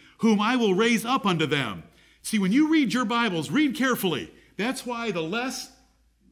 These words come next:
less sometimes can be better for you to notice a verse like this and say, "Wait a minute, when was Jeremiah writing?" Oh, yeah, Jeremiah was writing just about the time of the Babylonian captivity. What is he referring to David being raised up to be their king?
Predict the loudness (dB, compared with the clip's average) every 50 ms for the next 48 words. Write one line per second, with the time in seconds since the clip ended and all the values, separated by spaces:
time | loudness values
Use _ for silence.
0 | -14 -10 -6 -6 -4 -6 -6 -8 -8 -10 -10 -10 -10 -10 -10 -10 -10 -10 -10 -10
1 | -10 -10 -10 -10 -10 -10 -8 -8 -8 -8 -8 -10 -12 -14 -20 -20 _ _ -12 -6
2 | -4 -2 -2 0 -2 -2 0 0 0 -2 -2 -2 -4 -2 -2 -2 -2 -4 -4 -4
3 | -4 -4 -2 -2 -2 -2 -2 -2 -4 -6 -4 -2 0 0 0 0 -2 -6 -12 -8
4 | -2 0 2 2 2 2 0 -2 -6 -10 -16 -20 _ _ -8 -2 0 2 2 2
5 | 2 0 0 0 0 0 0 0 0 0 0 0 0 0 -2 -4 -4 -8 -8 -8
6 | -10 -12 -16 -20 -20 _ -6 -2 -2 0 0 0 0 2 2 2 2 2 2 0
7 | 0 0 2 2 2 2 0 -4 -6 -12 -20 -20 _ _ _ -20 -14 -6 -2 -2
8 | 0 0 -2 -4 -4 -4 -4 -2 -2 -2 -4 -4 -4 -2 -2 0 0 0 0 -2
9 | -2 -2 -2 -2 0 0 2 2 2 2 2 0 0 0 0 0 0 0 0 0
10 | 0 2 2 2 2 2 0 -2 -8 -18 -20 -18 _ -4 -2 0 2 2 2 2
11 | 2 2 2 2 2 0 0 0 2 2 2 2 2 0 0 2 4 6 6 6
12 | 6 4 4 4 4 4 4 4 4 4 4 4 2 2 0 0 2 0 2 4
13 | 4 4 4 4 4 2 2 4 4 6 6 6 4 4 0 -4